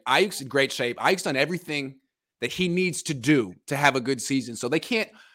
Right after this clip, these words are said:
like, look, look, look. Last year they tried to blame Jimmy not throwing down the field on Ayuk.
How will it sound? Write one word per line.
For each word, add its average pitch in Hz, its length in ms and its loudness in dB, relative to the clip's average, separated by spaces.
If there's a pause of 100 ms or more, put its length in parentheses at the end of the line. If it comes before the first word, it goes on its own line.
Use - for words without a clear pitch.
like, 185 140 4
look, 147 180 4
look, 135 160 0
look. 120 120 -6
Last 214 280 4
year 214 80 0
they 185 100 0
tried 190 140 -2
to 165 80 0
blame 147 340 -2
Jimmy 147 260 0
not 135 240 -2
throwing 135 200 -2
down 131 160 -2
the 123 40 -8
field 139 240 -4
on 113 140 -4
Ayuk. 104 320 -2